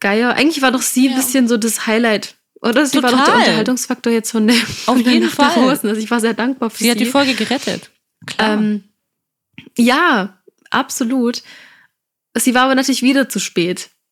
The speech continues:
Speaker 1: Und dann
Speaker 2: Ja.
Speaker 1: war Saskia im Gespräch mit ihm. Das Gespräch war irgendwie ein bisschen cringy, fand ich zumindest.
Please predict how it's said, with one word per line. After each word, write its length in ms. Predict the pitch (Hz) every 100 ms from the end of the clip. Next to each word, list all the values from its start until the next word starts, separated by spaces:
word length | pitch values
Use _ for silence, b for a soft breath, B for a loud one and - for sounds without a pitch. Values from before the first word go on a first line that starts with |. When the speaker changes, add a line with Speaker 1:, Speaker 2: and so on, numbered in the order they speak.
| _
Speaker 1:
Und 300 | - 220 214
dann 100 | 214
Speaker 2:
Ja. 120 | 196 214
Speaker 1:
war 120 | 214
Saskia 560 | - 233 - - 202
im 140 | 175 180
Gespräch 480 | 202 - 185 208 226
mit 160 | 214
ihm. 320 | - 240 294 311 _ -
Das 160 | 240
Gespräch 400 | - 240 - 262
war 100 | 302
irgendwie 200 | - 277
ein 20 | 262
bisschen 300 | 254 262 254
cringy, 440 | - 233 220 196
fand 260 | 185 208 185
ich 420 | 220 302 - - _ -
zumindest. 640 | 277 302 311 381 - -